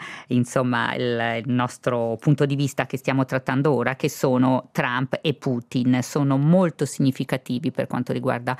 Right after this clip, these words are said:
il limite nella concezione politica, quindi della società attuale. Possiamo intuire, però, eh, ci racconti bene que-, perché questi due esempi che naturalmente conosciamo.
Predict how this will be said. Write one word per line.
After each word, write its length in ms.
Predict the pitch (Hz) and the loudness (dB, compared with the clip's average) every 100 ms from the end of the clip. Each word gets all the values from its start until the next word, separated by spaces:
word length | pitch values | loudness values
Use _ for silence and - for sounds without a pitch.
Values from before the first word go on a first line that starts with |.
| - - | -8 -14
il 220 | - 147 131 | -2 0 2
limite 500 | 139 139 135 - 131 | 2 2 2 2 0
nella 260 | 123 120 | 0 -2
concezione 500 | - 131 135 - 123 | -2 -4 -6 -4 -4
politica, 580 | 123 123 127 135 131 123 | -2 -2 -2 -2 -4 -4
quindi 320 | - 123 123 | -4 -2 -2
della 220 | 120 120 123 | -2 -4 -4
società 500 | - 135 131 - 131 - - | -6 -8 -6 -4 -4 -8 -10
attuale. 920 | - 139 - 151 147 151 156 185 208 - - | -6 -6 -4 2 2 2 2 2 2 0 -4
Possiamo 400 | - 143 - 185 | -2 -2 0 2
intuire, 760 | 196 160 - 143 127 117 120 156 | 4 4 4 2 2 2 0 -2
però, 600 | - 160 175 123 123 120 - - - - | -2 2 2 4 4 2 0 -12 -12 -4
eh, 260 | 127 131 | -2 -2
ci 140 | - 151 | -2 0
racconti 460 | 135 - 185 - | 0 2 0 0
bene 440 | 139 123 123 120 117 | 0 0 0 0 -2
que-, 220 | - 127 | 0 -2
perché 300 | - 135 143 | -2 -2 -2
questi 360 | - 151 - 139 | 0 -2 -2 -2
due 300 | 143 139 127 | 2 4 2
esempi 640 | 147 117 135 143 117 - 120 | 0 2 4 4 2 -2 -4
che 240 | - 113 | -4 -6
naturalmente 540 | 127 113 123 120 131 123 | -6 -4 0 2 0 -2
conosciamo. 720 | 131 120 120 - 120 110 | -2 -2 -2 -2 -4 -4